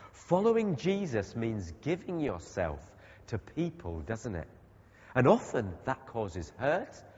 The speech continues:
and conflict and tension. When Jesus was asked by his disciples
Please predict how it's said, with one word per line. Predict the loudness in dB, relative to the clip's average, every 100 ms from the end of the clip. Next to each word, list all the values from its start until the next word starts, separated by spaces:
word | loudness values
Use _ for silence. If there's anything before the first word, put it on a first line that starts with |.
| -20 -10
and | -6 -6 -6
conflict | -10 -6 -6 -6 -6 -6 -10 -20 -14 -6
and | -6 -6 -6
tension. | -4 -4 -6 -8 -8 -8 -20 -20 -20 -20 -20 6
When | 8 8
Jesus | 4 4 2 -2 0
was | 0 2
asked | -2 -6 -6
by | -2
his | -2 -2
disciples | -4 4 4 4 0 -2 -2